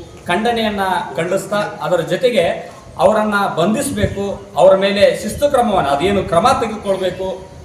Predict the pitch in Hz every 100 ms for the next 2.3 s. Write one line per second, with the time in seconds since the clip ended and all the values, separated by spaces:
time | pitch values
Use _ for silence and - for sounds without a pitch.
0 | - 165 214 165 190 240 240 233 - 160
1 | 156 160 190 233 233 220 202 208 233 226
2 | 226 220 226